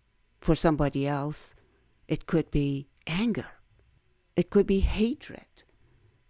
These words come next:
towards some other people. It could be a notion that some group of people are bad, or whatever it is,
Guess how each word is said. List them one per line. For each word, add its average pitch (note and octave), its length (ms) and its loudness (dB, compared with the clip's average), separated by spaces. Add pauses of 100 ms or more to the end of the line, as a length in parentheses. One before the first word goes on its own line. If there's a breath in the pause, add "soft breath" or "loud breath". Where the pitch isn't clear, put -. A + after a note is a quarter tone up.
(160)
towards D#3+ 600 4 (400)
some D3 220 2
other D3 220 -2
people. - 520 6 (880)
It D#3+ 160 2
could F3 140 4
be D#3 160 4
a D#3 40 4
notion D#3+ 600 2
that D3+ 200 -4
some C#3+ 300 -2 (460 loud breath)
group D#3+ 320 2
of - 120 6
people D3+ 360 -4
are D#3+ 100 -4
bad, - 560 -2 (640 soft breath)
or A#3 140 8
whatever A#3 580 2
it G3 240 -2
is, - 580 -4